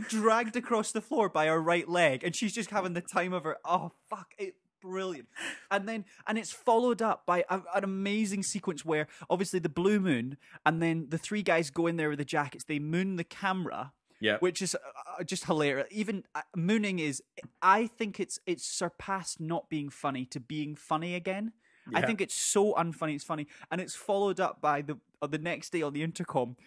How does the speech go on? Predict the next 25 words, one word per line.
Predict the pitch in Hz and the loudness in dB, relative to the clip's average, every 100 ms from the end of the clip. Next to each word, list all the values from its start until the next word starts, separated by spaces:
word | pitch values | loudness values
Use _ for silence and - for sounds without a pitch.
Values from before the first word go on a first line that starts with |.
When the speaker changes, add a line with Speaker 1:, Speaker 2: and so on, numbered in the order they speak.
| - | -4
Speaker 1:
um, | 139 143 143 | 0 0 0
"We | 151 170 | 0 0
know | 160 190 | 4 4
who | 185 | 6
you | 175 151 127 | 4 4 4
are, | 127 | 2
so | - | 0
come | 151 - 180 | -2 0 0
<laughs> | - | 4
forward." | - - 160 135 - - 226 | 4 6 4 2 -4 -12 -4
And | 151 | -4
so | 139 170 | -2 -2
the | 147 | 0
F | 151 147 | 0 0
B | 165 | 2
I | 147 147 | 4 4
don't | 156 180 | 4 4
<laughs> | 175 | 4
have | 247 208 - | 2 0 -2
to | 180 | -4
push | - 170 - | 2 2 2
their | 135 | 0
federal | 151 - 151 151 151 | 0 0 0 2 0
charges. | - 214 156 - - - 175 - - | 2 4 4 4 -2 -4 -4 -4 2
Speaker 2:
No, | 185 226 | 8 8